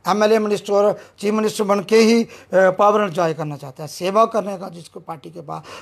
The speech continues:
कार्यकर्ताओं के बीच है वो काम करते रहेंगे। अनथक वर्कर हैं, हम लोगों के बीच हैं, लोगों की आवाज़ बनते रहेंगे,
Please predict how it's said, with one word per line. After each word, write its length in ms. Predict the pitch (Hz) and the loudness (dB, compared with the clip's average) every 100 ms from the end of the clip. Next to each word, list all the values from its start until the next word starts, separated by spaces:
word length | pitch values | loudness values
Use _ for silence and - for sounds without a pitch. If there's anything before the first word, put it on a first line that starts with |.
| - | -4
कार्यकर्ताओं 520 | - 160 170 147 175 | 2 2 2 -2 -4
के 100 | 160 | -2
बीच 280 | 151 147 - | -4 -6 -8
है 120 | 139 | -8
वो 180 | 220 214 | -6 -6
काम 260 | 165 147 151 | -6 -6 -6
करते 340 | 143 - 151 | -8 -6 -6
रहेंगे। 340 | 131 123 - - - - | -6 -12 -16 -20 -18 -4
अनथक 300 | 156 165 165 180 | -2 0 0 2
वर्कर 320 | 170 170 202 | 0 0 -2
हैं, 120 | 226 | -4
हम 200 | 220 175 | -6 -6
लोगों 300 | 151 143 156 | -4 -6 -6
के 120 | 147 | -8
बीच 260 | 135 147 151 | -6 -6 -6
हैं, 160 | 190 214 | -8 -6
लोगों 320 | 170 165 165 | -6 -4 -2
की 80 | 175 | -2
आवाज़ 300 | 143 143 139 - - - | -2 -2 -4 -8 -16 -2
बनते 280 | 151 156 202 | 0 2 2
रहेंगे, 180 | 220 | 4